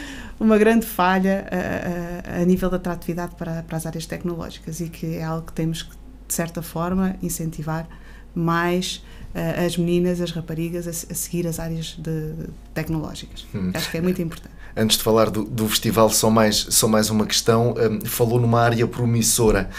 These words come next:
Speaker 2: Hum, perguntava-lhe o seguinte: o facto, Portugal é um país pequeno, mas isto vale o que vale, o facto de estarmos no interior,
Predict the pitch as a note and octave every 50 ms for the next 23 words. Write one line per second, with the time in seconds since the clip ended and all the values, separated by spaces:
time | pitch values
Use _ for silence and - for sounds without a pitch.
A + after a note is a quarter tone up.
0 | - - - - - - A#2+ A#2+ A#2 A2+ A2 A2 A2 G#2+ G#2+ G2 - - - B2+
1 | A#2+ B2+ A#2 C3+ B2 - B2+ B2+ A#2+ A#2 - - A2+ A2 A2+ A#2 A2 - - -
2 | C#3+ B2+ - - - - - - - - - - - - C3 B2+ C3 C3 A#2+ C3+
3 | D3 C#3 C#3 - - - G3+ E3 C3 A#2 A2 G#2+ - - A2+ - - - B2+ A#2+
4 | A#2 A#2 A2+ - - B2+ A#2+ A2+ A2 - - C3+ A#2+ - - - - - - C3
5 | B2 B2 A#2+ A2+ A#2 A#2+ A#2+ A#2+ B2 B2 A#2 B2+ A#2+ A#2 A#2+ A#2+ A#2 A#2 A#2